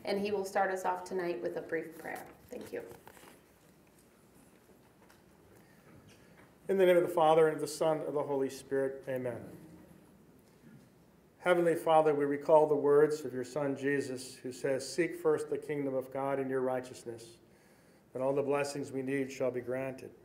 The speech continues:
Speaker 2: We turn to you, Heavenly Father, with this, a disposition of hope and love, that we may always serve our brothers and sisters in a way that gives life,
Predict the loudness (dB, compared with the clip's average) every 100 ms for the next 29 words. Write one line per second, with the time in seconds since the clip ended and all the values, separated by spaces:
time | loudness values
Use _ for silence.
0 | -20 _ _ _ -20 _ _ _ _ _
1 | -12 0 2 2 4 6 6 4 2 -2
2 | -2 2 4 2 -2 -8 -18 -12 -12 -12
3 | -16 -6 -2 0 -2 -4 -4 -4 -4 0
4 | 0 0 -4 -4 2 2 2 -10 -10 -4
5 | -2 -2 -6 -16 -20 _ _ _ _ _
6 | _ _ -8 -4 -4 2 6 8 8 6
7 | 2 4 6 6 4 4 4 4 0 -4
8 | -4 -2 0 2 2 0 -2 -4 0 2
9 | 2 0 -2 -6 -4 -4 -4 -6 -12 -20
10 | -20